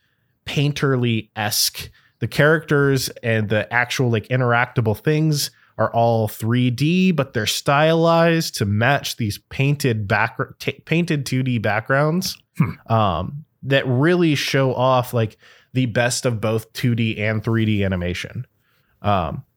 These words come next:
Speaker 2: Would that be considered
Speaker 1: and
Speaker 2: similar to cell shading, or am I thinking of something completely different?
Speaker 1: It's similar. You have to kind of, like, incorporate, uh, techniques of cell shading to get the look correctly. Um, but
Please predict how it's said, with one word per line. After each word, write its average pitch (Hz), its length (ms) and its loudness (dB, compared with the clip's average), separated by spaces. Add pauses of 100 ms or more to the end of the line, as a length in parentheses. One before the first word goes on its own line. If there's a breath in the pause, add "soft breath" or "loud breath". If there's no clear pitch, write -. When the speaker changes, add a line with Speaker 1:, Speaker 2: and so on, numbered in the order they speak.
(140)
Speaker 2:
Would 135 120 0
that 190 160 -2
be 220 120 -4
considered 151 500 2
Speaker 1:
and 147 120 -8
Speaker 2:
similar 135 500 -2
to 113 120 -2
cell 123 320 -2
shading, 127 440 -2
or 117 100 -2
am 123 100 2
I 127 100 2
thinking 117 280 -2
of 107 60 0
something 113 260 0
completely 101 300 0
different? 101 400 -4
Speaker 1:
It's 214 180 2
similar. 247 220 2
You 214 180 4
have 226 200 0
to 220 100 0
kind 180 320 0
of, 165 160 2
like, 135 260 0
incorporate, 151 880 0
uh, 110 420 0
techniques 135 600 -2
of 120 260 -2
cell 107 260 0
shading 135 560 0
to - 120 -2
get 113 340 0
the 107 220 -2
look 98 320 -2
correctly. 196 640 -4 (320 loud breath)
Um, 107 540 0 (160)
but 123 260 2